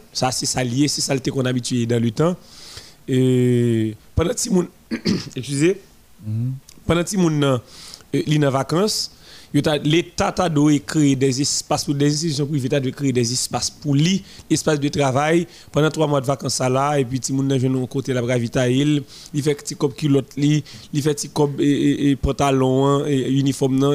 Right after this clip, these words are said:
Speaker 1: et, et jupe là. Gros construction qu'a fait bon la là. Parce que majorité de jeunes garçons, nèg yo porter béton.
Speaker 2: Mhm.
Speaker 1: M bat bravo pour yo.
Speaker 2: Oui.
Speaker 1: Ça, ou senti qu'il y a un complexe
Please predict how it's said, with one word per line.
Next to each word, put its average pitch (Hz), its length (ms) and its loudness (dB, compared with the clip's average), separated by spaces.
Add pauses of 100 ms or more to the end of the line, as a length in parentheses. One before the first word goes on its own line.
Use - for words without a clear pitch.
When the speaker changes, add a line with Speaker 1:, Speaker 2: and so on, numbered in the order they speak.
Speaker 1:
et, - 440 -4
et 139 40 0
jupe 131 220 -6
là. 180 200 2 (460)
Gros 196 120 2
construction 202 320 0
qu'a 165 80 0
fait 151 100 0
bon 139 140 2
la 131 100 2
là. 110 300 -2 (360)
Parce - 220 -2
que - 60 -12
majorité 214 420 2
de 165 60 -6
jeunes 170 240 0
garçons, 151 480 0
nèg 262 120 0
yo 269 80 2
porter 220 260 -2
béton. 220 360 2 (580)
Speaker 2:
Mhm. 127 380 -2
Speaker 1:
M 220 60 6
bat 226 80 4
bravo 190 360 2
pour 202 160 2
yo. 131 160 0 (240)
Speaker 2:
Oui. 110 200 -4 (240)
Speaker 1:
Ça, 240 580 0 (340)
ou 214 120 2
senti 233 420 0
qu'il 180 140 2
y - 20 4
a 208 60 4
un 202 80 -2 (120)
complexe 208 1000 0